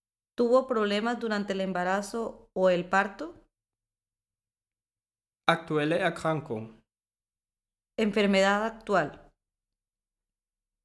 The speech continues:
Speaker 2: Hatte es Fieber mit Krämpfen?
Speaker 1: ¿Ha tenido fiebre con convulsiones?
Speaker 2: Stillen Sie?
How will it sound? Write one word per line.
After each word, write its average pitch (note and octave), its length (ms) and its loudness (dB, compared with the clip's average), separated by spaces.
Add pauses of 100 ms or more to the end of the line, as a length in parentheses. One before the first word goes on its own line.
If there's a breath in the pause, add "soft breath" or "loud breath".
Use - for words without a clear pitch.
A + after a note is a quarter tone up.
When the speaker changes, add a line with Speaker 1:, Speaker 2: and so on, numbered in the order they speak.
(560)
Speaker 2:
Hatte F#3+ 380 0
es E3 180 -4
Fieber F#3+ 800 0 (320)
mit D3+ 160 -4
Krämpfen? D3 720 -4 (1900)
Speaker 1:
¿Ha G#3 160 2
tenido A#3 400 0
fiebre A#3 460 0
con F#3+ 340 -2
convulsiones? A#2+ 920 -2 (960)
Speaker 2:
Stillen F3+ 520 4
Sie? G#3+ 420 -8